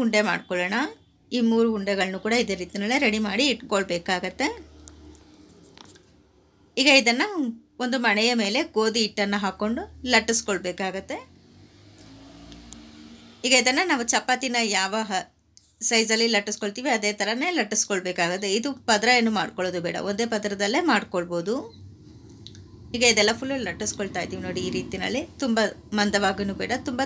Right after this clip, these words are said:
ತೆಳುವಾಗಿನೂ ಬೇಡ, ಈ ರೀತಿನಲ್ಲಿ ಮೀಡಿಯಮ್ ಆಗಿದ್ರೆ ಸಾಕು. ಈಗ ಒಲೆ ಮೇಲೆ ಹೆಂಚನ್ನು ಇಟ್ಕೊಂಡು ತವಾ ಕಾದ ಮೇಲೆ ಈ ರೊಟ್ಟಿಯನ್ನು ಹಾಕ್ಕೊಳ್ಳೋಣ. ಮಿಕ್ಸ್ ಲಟ್ಟಿಸಿ ಇಟ್ಕೊಂಡಿರುವಂಥ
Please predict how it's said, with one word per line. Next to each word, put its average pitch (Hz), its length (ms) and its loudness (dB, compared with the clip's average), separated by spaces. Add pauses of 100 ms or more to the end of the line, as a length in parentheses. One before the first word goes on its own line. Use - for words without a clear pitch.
ತೆಳುವಾಗಿನೂ 190 580 2
ಬೇಡ, 175 100 -4 (140)
ಈ 233 100 0
ರೀತಿನಲ್ಲಿ 233 440 -2
ಮೀಡಿಯಮ್ 208 340 0
ಆಗಿದ್ರೆ 190 300 -4 (180)
ಸಾಕು. 214 320 2 (1120)
ಈಗ 294 100 6 (960)
ಒಲೆ 220 260 2
ಮೇಲೆ 208 160 4 (300)
ಹೆಂಚನ್ನು 226 420 4
ಇಟ್ಕೊಂಡು 208 360 -4 (340)
ತವಾ 247 180 6 (120)
ಕಾದ 208 280 6
ಮೇಲೆ 196 240 -2
ಈ 262 140 -2
ರೊಟ್ಟಿಯನ್ನು 202 460 -4
ಹಾಕ್ಕೊಳ್ಳೋಣ. 180 360 -6 (180)
ಮಿಕ್ಸ್ - 220 -2 (720)
ಲಟ್ಟಿಸಿ 233 360 2
ಇಟ್ಕೊಂಡಿರುವಂಥ 196 600 -4